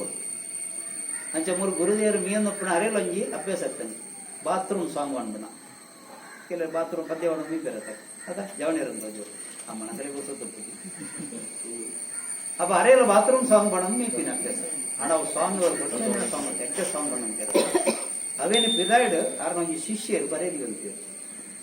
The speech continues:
ಸುಗುಣಾನಂದಗಿರಿ ಬಂದ್ಬಿನ ಸ್ವಾಮಿಗಳು ಅವೇನು ಅವಾಗಲೇ ನೋಟ್ ಮಾಡ್ತಾರೆ. ಗುರುಣ ಬಾಡಿದ ಇಂಚಿನ ಒಂದು ಶಬ್ದ ಬರ್ತದೆ ನಾವೇನು ಅವಾಗಲೇ ಬರೆಯಲಿ ಅಂತ. ಮಂತ್ರಿನ ಬೇರೆ ಒಂದು ಪಿ ಎಫ್ ಇಲ್ಲ ಅಂತ. ಗುರುಗೆಂಡರಿಗೆ ಏತ್ ಮಲ್ಲಬಾರ್ದು,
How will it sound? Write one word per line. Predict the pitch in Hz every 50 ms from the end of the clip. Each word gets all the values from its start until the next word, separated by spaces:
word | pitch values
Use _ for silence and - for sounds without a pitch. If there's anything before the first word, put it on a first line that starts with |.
| - - - - - - - - - - - - - - - - - - - - - - - - - - - -
ಸುಗುಣಾನಂದಗಿರಿ | - 160 185 196 202 202 196 190 180 170 170 175 170 165
ಬಂದ್ಬಿನ | 165 160 160 160 160 156 151 -
ಸ್ವಾಮಿಗಳು | 156 156 160 175 170 151 147
ಅವೇನು | 156 165 160 156
ಅವಾಗಲೇ | 160 170 170 170 185 190 185 165
ನೋಟ್ | 160 170 170 170 165
ಮಾಡ್ತಾರೆ. | 151 135 127 127 123 - 143
ಗುರುಣ | 165 185 202 196 190
ಬಾಡಿದ | 185 185 165 165 170 170
ಇಂಚಿನ | 196 - - 196 196 175 190
ಒಂದು | 214 233 240 - - 190
ಶಬ್ದ | 196 196 196 226 226 214
ಬರ್ತದೆ | 202 - - 214 190
ನಾವೇನು | 180 180 180 170
ಅವಾಗಲೇ | 185 185 190 185 185 160 156
ಬರೆಯಲಿ | 143 - - - - - - - - - - - - - - - 135
ಅಂತ. | 131 113 - - - - - - - - - - - - - - - - - - - - - - - - - - 143 139
ಮಂತ್ರಿನ | 143 160 170 165 165 147 151
ಬೇರೆ | 151 147 151 143
ಒಂದು | 143 143 -
ಪಿ | 196 202 170
ಎಫ್ | - - -
ಇಲ್ಲ | - - - - - - - - - - -
ಅಂತ. | - - - - - - - - - - - - - - - - - - - - - - - - - - - - -
ಗುರುಗೆಂಡರಿಗೆ | 175 190 208 190 190 180 170 165 143 139 143 180 202
ಏತ್ | - - 147
ಮಲ್ಲಬಾರ್ದು, | - - - 107 104 - -